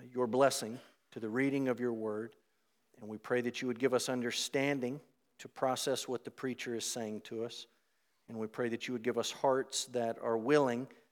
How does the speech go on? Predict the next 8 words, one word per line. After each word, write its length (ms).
uh, 340
to 100
believe 800
your 280
word 340
and 160
your 180
wisdom, 540